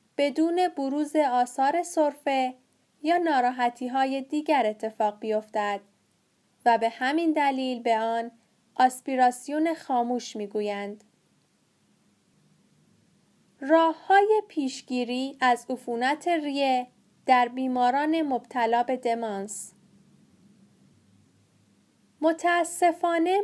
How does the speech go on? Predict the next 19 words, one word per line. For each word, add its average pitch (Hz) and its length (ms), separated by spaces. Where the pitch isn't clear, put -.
مشکل 320 640
ورود 277 360
غذا 285 640
و 349 160
مایعات 294 720
به 277 100
کانال 294 580
هوای 294 560
بیمار 269 600
در 240 180
مراحل 247 600
پایانی 285 800
به 294 120
دلیل 330 640
اختلال 254 680
در 240 260
سیستم 277 500
بلع 320 540
بیمار 285 520